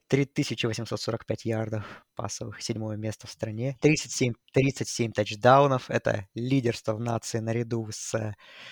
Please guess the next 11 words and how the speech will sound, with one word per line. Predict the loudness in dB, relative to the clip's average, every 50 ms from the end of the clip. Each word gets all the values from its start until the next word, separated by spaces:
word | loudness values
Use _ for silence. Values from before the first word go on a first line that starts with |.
| -18 -20 -18 -14
такими | -14 -12 -8 -6 -6 -4 -2 -4
ребятами, | -2 -4 -2 -2 -2 -2 -2 -6 -8 -8
как, | -6 -6 -6 -8 -8 -10
э, | -8 -8 -6
Калеб | 0 2 2 2 2 0 _ -6
Уильямс | -6 -6 -4 -4 -6 -6 -8 -8 -10 -12 -12 _ -6
и | -2 0 0 0 0
Си | -2 -2 -4
Джей | -4 -4 -6 -8
Страут. | -8 -2 2 4 6 6 6 4 2 -2 -8 -14 -14 -12 -10
Вот, | -8 -6 -6 -6 -8 -8